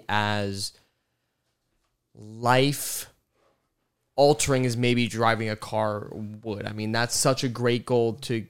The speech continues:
get that ability back because that unlocks f-, freedom. You might have a goal to switch a career. You might have a goal to do a wide range of different things that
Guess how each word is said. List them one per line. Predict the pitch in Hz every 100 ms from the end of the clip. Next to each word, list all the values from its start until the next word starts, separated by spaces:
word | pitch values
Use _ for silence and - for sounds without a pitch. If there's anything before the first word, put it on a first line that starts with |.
| _
get | 123 -
that | 117
ability | 110 107 120 120 117
back | 104 117 117 117
because | 117 104 98
that | 107 104
unlocks | 107 107 101 104 - -
f-, | - -
freedom. | 143 135 131 131 131 _ _ _ _
You | 120 135
might | 139 131 127
have | 127
a | 120
goal | 113 120 117
to | 107
switch | - 113 107
a |
career. | - 117 117 113 113
You | 113
might | 117 113
have | 110 110
a | 110
goal | 101 113 110 110 110 - _ _ _ -
to | 131
do | 120 123
a | 113
wide | 113 120 120 120 113
range | 110 113 113 110
of | 107
different | 113 107 113 113
things | 110 104 110
that | 101 98